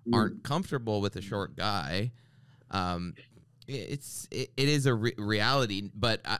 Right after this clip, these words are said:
Speaker 2: I'm, I don't know if many would go to the extreme of spending,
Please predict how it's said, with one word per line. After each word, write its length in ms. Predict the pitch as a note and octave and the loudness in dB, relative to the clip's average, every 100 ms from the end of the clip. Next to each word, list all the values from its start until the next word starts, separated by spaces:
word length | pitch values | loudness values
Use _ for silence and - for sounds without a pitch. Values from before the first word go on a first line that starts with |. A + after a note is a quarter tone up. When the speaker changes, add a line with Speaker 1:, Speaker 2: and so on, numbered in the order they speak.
| - | -2
Speaker 2:
I'm, 460 | A2+ G#2+ G#2 G2+ F#2+ - _ - - - _ - | 0 2 0 -2 -6 -12 _ -20 -20 -20 _ -4
I 100 | A2+ | 0
don't 160 | B2 A2 | 2 2
know 400 | A#2+ A#2+ A2+ G#2+ | 2 4 4 2
if 180 | G#2 G#2 | -2 0
many 240 | G#2+ G#2+ | 0 0
would 180 | G2 F2+ | 0 0
go 140 | G2+ | 0
to 80 | G2 | 2
the 140 | F#2 | 0
extreme 480 | F2+ - - A2 G2 | 0 -2 -4 -2 0
of 120 | E2+ | -2
spending, 680 | - - F2+ F2 E2+ E2 D#2+ | -4 -4 -2 0 -2 -4 -6